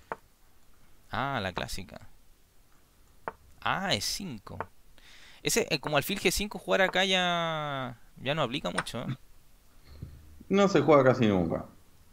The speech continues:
Speaker 2: Pero n-, es bueno igual. Lo que pasa es que tenés que estudiar más variantes. La
Speaker 1: Ah,
Speaker 2: Macu,
Speaker 1: por eso.
Speaker 2: con,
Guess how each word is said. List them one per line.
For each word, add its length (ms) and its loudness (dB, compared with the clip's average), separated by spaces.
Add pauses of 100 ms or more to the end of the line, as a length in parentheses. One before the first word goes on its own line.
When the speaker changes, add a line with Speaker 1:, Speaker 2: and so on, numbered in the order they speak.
Speaker 2:
Pero 440 10
n-, 240 4
es 80 8
bueno 260 8
igual. 360 2 (220)
Lo 100 0
que 40 4
pasa 200 6
es 60 8
que 60 2
tenés 220 2
que 100 0
estudiar 320 2
más 200 8
variantes. 760 4 (120)
La 120 2
Speaker 1:
Ah, 0 -
Speaker 2:
Macu, 320 4
Speaker 1:
por 160 0
eso. 220 -8
Speaker 2:
con, 340 4